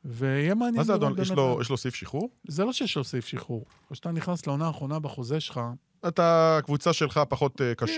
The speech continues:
Speaker 1: כן, מה, מה שייתנו הם ייקחו, ואפשר לקבל על תומר יוספי כסף אחרי העונה הזאת, והפועל באר שבע תעשה פה את הכסף שלה, ותשחרר, אין מה לעשות, הוא לא יחזור להפועל באר שבע, הוא לא רוצה גם לדעתי. הוא לא יגיד את זה כמובן בפרהסיה, אבל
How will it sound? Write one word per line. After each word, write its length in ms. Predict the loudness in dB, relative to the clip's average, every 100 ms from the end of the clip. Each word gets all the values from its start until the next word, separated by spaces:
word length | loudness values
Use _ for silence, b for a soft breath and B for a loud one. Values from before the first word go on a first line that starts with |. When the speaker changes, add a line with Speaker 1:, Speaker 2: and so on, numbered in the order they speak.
| -2
Speaker 1:
כן, 460 | -2 -2 -4 -4 -4
מה, 280 | -4 -4 -4 -4 -4 -2
מה 120 | 0
שייתנו 520 | 0 0 0 4 4
הם 120 | 4 2
ייקחו, 600 | 0 2 4 6 4 2
ואפשר 360 | 0 2 4 4
לקבל 360 | 4 4 4
על 80 | 4
תומר 260 | 4 4 2
יוספי 340 | 2 0 -2
כסף 380 | -2 0 0 -2
אחרי 220 | 0 0
העונה 340 | 0 -2 -2
הזאת, 360 | -4 -4 -6 -4 -6 -6 b b b b -4
והפועל 300 | -2 0 0
באר 140 | 0
שבע 260 | 0 0 0
תעשה 300 | -2 -2 -2
פה 120 | -2
את 100 | -4
הכסף 380 | -4 -4 -4 -4
שלה, 320 | -2 -2 -2
ותשחרר, 480 | -4 -4 -2 -2 -2
אין 120 | -2
מה 60 | 0
לעשות, 340 | 0 0 0
הוא 80 | 2
לא 60 |
יחזור 240 | 2 2 0
להפועל 260 | 0 -2
באר 120 | -2 -2
שבע, 240 | -2 -2
הוא 80 | -2
לא 80 | -2
רוצה 280 | -4 -6
גם 240 | -8 -8 -10
לדעתי. 400 | -14 -16 -16 -20 b b b b
הוא 100 | -2
לא 60 |
יגיד 300 | 0 0 0
את 80 | 0
זה 100 | -2
כמובן 420 | -2 -4 -2 -2
בפרהסיה, 520 | -2 -2 -2 -2 -4 -6
אבל 220 | -6